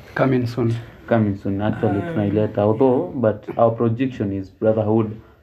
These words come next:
Speaker 2: Pod K E. That's what we are projecting, though.
Speaker 3: Mm-hmm.
Speaker 1: And without forgetting my favorite social media, TikTok at
Speaker 3: Brotherhood Pod K E.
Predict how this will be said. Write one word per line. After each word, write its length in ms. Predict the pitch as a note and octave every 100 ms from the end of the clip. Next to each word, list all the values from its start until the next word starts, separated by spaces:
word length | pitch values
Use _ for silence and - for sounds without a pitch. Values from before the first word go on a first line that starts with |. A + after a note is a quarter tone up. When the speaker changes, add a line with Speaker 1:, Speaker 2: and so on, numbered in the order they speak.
| _ _ _
Speaker 2:
Pod 380 | - A#2+ A2+ G#2+ - - - - -
K 100 | B2
E. 360 | A#2 A2+ G2 G2 _ _ - - - - _ -
That's 180 | B2+ B2+
what 140 | A2+
we 80 | A2+
are 100 | G2+
projecting, 580 | G#2 F#2+ F#2+ - G2+ F#2+
though. 180 | F#2+ F#2 _ _ _ - -
Speaker 3:
Mm-hmm. 260 | C3+ C#3+ F#3
Speaker 1:
And 240 | F3 D#3+
without 360 | C#3+ C3+ F#3 -
forgetting 680 | - C3 B2+ D3 D3 C#3
my 140 | A#2+ A#2
favorite 720 | - D3+ D3+ D3 C#3+ - - - - -
social 380 | - C3 C#3 C3
media, 520 | B2 B2 A#2+ A#2 A#2 -
TikTok 420 | C#3 C3+ B2+ -
at 360 | C3 D#3 - - _ _ _ _ _ _ _ _ _ _ -
Speaker 3:
Brotherhood 640 | F3 D#3 D#3+ D3+ C#3+ C3+ -
Pod 280 | C#3 C3+ C3
K 100 | D3+ C#3+
E. 320 | C#3 C#3